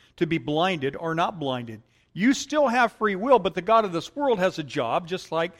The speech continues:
the god of heaven has a job. The Holy Spirit's seeking you. The Holy Spirit's wooing you. But there comes a time in your life where your conscience can become seared, as with a hot iron. And God will turn you over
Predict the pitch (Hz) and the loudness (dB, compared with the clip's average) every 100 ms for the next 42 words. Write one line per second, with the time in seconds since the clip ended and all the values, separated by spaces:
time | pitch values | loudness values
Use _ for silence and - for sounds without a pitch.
0 | _ - _ - 160 170 170 175 262 320 | _ -20 _ -6 0 2 2 -2 -2 0
1 | 190 107 151 139 135 123 135 110 107 _ | -2 -4 -8 -6 -6 -4 -4 -4 -12 _
2 | _ _ _ _ 165 214 233 202 - - | _ _ _ _ 0 2 0 -4 -8 -6
3 | 277 202 - - 277 285 254 202 156 160 | -2 -2 -4 -4 -4 -2 -4 -2 0 0
4 | 214 220 - 233 214 165 165 247 285 202 | -2 -4 -8 -6 -6 -6 -4 -2 -2 -2
5 | 151 147 170 180 233 185 196 208 226 262 | -4 -4 -4 -2 -2 -2 -4 0 0 0
6 | 277 269 190 131 170 - - _ _ - | -2 0 0 0 -2 -6 -18 _ _ -4
7 | 202 208 196 - 240 254 220 - 202 180 | 0 2 0 0 -2 0 -6 -4 -4 -2
8 | 190 196 202 - 254 285 143 107 - _ | -2 -2 -2 -6 -4 -4 -4 -6 -16 _
9 | _ _ _ _ _ _ - - 214 220 | _ _ _ _ _ _ -6 -2 -2 0
10 | 233 185 208 190 190 285 254 117 - _ | -2 0 2 2 0 -2 -6 -8 -14 _
11 | _ _ _ _ _ _ _ _ _ _ | _ _ _ _ _ _ _ _ _ _
12 | 208 185 180 233 220 214 - 226 233 208 | 0 2 6 6 4 -2 -2 -4 -2 -2
13 | 202 - 220 302 240 147 123 | -6 0 4 4 2 -2 -4